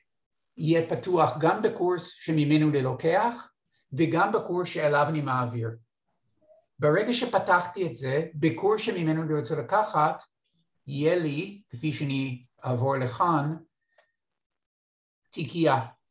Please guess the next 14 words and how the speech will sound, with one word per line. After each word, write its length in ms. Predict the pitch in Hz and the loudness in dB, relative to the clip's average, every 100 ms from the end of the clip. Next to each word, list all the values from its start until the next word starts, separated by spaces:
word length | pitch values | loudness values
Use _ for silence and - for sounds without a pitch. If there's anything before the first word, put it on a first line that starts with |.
| _ _ _ _ _ _ _ - _ _ _ _ _ _ _ | _ _ _ _ _ _ _ -20 _ _ _ _ _ _ _
כן? 180 | 143 175 175 | -10 -8 -10
בסיום, 720 | 127 120 - - 151 147 135 | -12 -8 -8 -4 -2 -2 -2
ב-, 340 | 131 131 127 | -2 -2 -4
בצד 360 | 123 - 147 156 151 | -6 0 2 2 0
שמאל 460 | - - 160 165 175 | -8 -4 0 2 0
של, 500 | - - 170 151 143 127 | -2 -2 0 2 0 -4
במצב 460 | 131 139 127 165 156 | -2 -2 0 2 2
העריכה, 560 | 131 127 117 123 160 - _ _ _ _ _ _ _ _ _ _ 175 | 2 -2 -4 -2 -2 -6 _ _ _ _ _ _ _ _ _ _ -8
הדבר 340 | 131 135 160 | -4 2 2
שאני 180 | - 170 | 0 -2
רוצה 280 | 147 143 156 | -2 0 2
באמת 280 | 151 143 147 | 2 0 0
להעתיק 480 | 143 135 - 175 - | 0 0 -4 -10 -8
אותו. 380 | 120 117 113 | -6 -6 -6